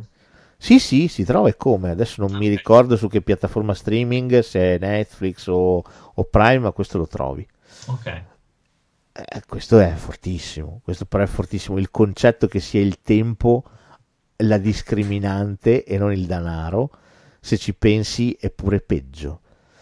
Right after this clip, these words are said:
Speaker 2: Sì,
Speaker 1: Perché
Speaker 2: no.
Speaker 1: usare il tempo è ancora più bastarda come
Speaker 2: È
Speaker 1: cosa.
Speaker 2: molto peggio. <laughs>
Speaker 1: È bastardissima come cosa.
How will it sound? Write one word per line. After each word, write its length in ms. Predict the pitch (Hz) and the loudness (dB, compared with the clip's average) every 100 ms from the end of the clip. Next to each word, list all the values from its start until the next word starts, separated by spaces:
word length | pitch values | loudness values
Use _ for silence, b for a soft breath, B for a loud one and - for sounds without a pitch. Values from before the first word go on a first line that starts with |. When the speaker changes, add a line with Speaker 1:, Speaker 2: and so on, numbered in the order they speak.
| b | b
Speaker 2:
Sì, 200 | - 110 | -2 2
Speaker 1:
Perché 240 | 95 104 | 2 4
Speaker 2:
no. 60 | 113 | 2
Speaker 1:
usare 360 | 107 104 123 127 | 4 6 8 8
il 160 | 117 | 6
tempo 460 | - 131 139 - 135 | 6 4 4 4 4
è 80 | 101 | 4
ancora 400 | 104 95 120 120 | 0 0 2 2
più 160 | 156 | 2
bastarda 800 | 131 104 - - - 92 78 78 80 | 2 2 0 -2 0 2 0 -8 -12
come 260 | 80 80 | -10 -10
Speaker 2:
È 120 | - 117 | -10 -8
Speaker 1:
cosa. 140 | 131 | -6
Speaker 2:
molto 400 | 151 85 127 113 | -6 -8 -12 -14
peggio. 540 | 117 107 98 104 98 - _ - b b b | -8 -8 -8 -14 -16 -20 _ -20 b b b
<laughs> 640 | 139 123 123 113 120 113 _ _ _ _ _ | -2 -2 -6 -8 -10 -12 _ _ _ _ _
Speaker 1:
È 140 | - 123 | 0 0
bastardissima 1080 | 110 120 - 131 104 131 117 - 95 85 | 2 0 0 -2 -2 -6 -6 -8 -10 -10
come 240 | - 76 73 | -10 -12 -14
cosa. 500 | - 69 76 71 | -16 -20 -18 -20